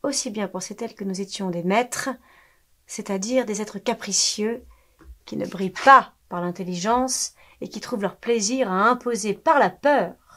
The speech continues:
à des personnes spirituelles, à des domestiques, pour bien montrer qu'ils sont les maîtres, des devoirs absurdes comme de faire bouillir l'eau en temps d'épidémie, de balayer ma chambre avec un linge mouillé et d'en sortir au moment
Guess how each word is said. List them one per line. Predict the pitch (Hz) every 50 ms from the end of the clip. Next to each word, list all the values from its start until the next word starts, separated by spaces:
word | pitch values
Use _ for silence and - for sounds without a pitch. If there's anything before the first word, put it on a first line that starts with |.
| - _ _ -
à | - 196
des | 185 202
personnes | 208 - 214 214 - - 220 196 180
spirituelles, | - - - 285 262 214 202 - - 214 208 208 220 240 247 254 254 - _ _ _ _ _ -
à | - 185
des | 175 170
domestiques, | 190 262 233 175 - - - - - - _ _ - - - _ _ _ - - - - - _
pour | - 196 196
bien | 208 285 285
montrer | 254 233 208 - - 262 262
qu'ils | - 196 180
sont | - - 240 233
les | 202 185
maîtres, | 180 185 180 160 170 - - - - - - _ - - - - - -
des | - 196
devoirs | 220 233 214 247 233 226 214
absurdes | 311 320 - - - - - 349 311 233 220 208
comme | - 233 240
de | 220 226
faire | - - - 240 214 208
bouillir | 196 214 277 285 254 226 220
l'eau | 220 226 240 240 214 - - - - - - -
en | 208 208
temps | 208 - 214
d'épidémie, | 202 247 247 247 226 190 190 185 190 208 247 269 277 - - _ _ _ _ _ _ _ _ _ _ -
de | 196
balayer | 185 254 311 302 277 262 233 240 233
ma | 214 196
chambre | 185 - - - 240 220 226 214
avec | 185 170 170 170 190
un | 185
linge | 180 180 175 175 165 180
mouillé | 190 208 233 240 220 190 202 214 240 247 247 _ _ _ _ _ - - _ _ -
et | 214
d'en | 208 247 240
sortir | 240 - 302 - - - - 311 311 277 220
au | 214
moment | 214 214 220 220 226 220 220 220